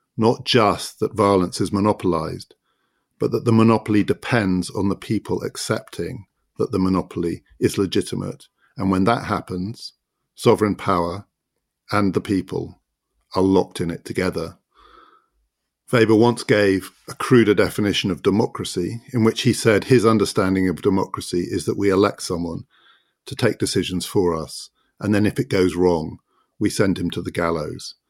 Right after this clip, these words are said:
The sending him to the gallows bit is not very Hobbesian, but the idea that we allow someone to decide for us, and it's a kind of ultimate power, but it's a power that only can make sense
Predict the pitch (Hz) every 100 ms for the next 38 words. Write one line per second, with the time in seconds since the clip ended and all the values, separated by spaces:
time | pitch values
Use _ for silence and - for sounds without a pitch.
0 | _ _ _ _ _ _ _ _ - 107
1 | 127 113 107 110 104 98 92 98 98 87
2 | - 104 - 104 98 - 90 85 92 85
3 | - 92 95 - - 104 98 92 101 92
4 | 87 - 104 - - 107 98 101 101 -
5 | 87 85 90 - 92 82 92 87 - 87
6 | 82 78 - - 107 - - - - 92
7 | 95 98 110 - _ _ _ _ _ _
8 | 92 - 101 - 98 - - 101 92 123
9 | 120 _ _ _ _ - 98 98 - -
10 | - 92 87 87 _ - 80 - 117 113
11 | 110 101 95 92 98 92 90 - - 87
12 | 82 - - -